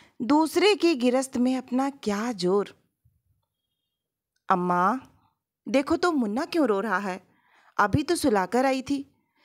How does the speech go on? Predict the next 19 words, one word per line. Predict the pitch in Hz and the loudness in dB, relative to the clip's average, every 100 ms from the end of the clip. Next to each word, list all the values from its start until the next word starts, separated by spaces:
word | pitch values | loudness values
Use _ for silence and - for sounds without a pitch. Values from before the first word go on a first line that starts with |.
| _ _ | _ _
मैंने | 277 330 359 | 2 4 2
किसी | - 247 330 | -2 -2 0
तरह | 302 208 220 254 | 0 -2 0 -2
अम्मा | 208 220 | 2 0
को | 220 208 | 2 0
रसोई | 240 - 190 208 214 | 0 -2 -2 0 -2
से | 196 190 - _ | -2 -2 -6 _
बाहर | 180 220 220 226 | 2 2 4 0
ठेलते | 240 226 180 175 196 | -2 0 -2 0 -2
हुए | 190 175 | 0 -4
कहा। | 170 175 - _ _ _ _ _ _ _ - | -4 -10 -12 _ _ _ _ _ _ _ 0
फिर | 330 381 | 2 2
बेमतलब | 233 233 240 214 214 226 | 4 2 2 -2 2 0
मोहल्ले | 220 180 196 190 220 214 | 0 -4 -4 0 2 2
टोले | 190 180 202 | 0 0 -2
की | 277 269 | -2 -4
बातें | 170 196 202 208 | 2 2 4 2
ले | 185 | 0
बैठी, | 165 170 165 185 | -2 -4 -6 -18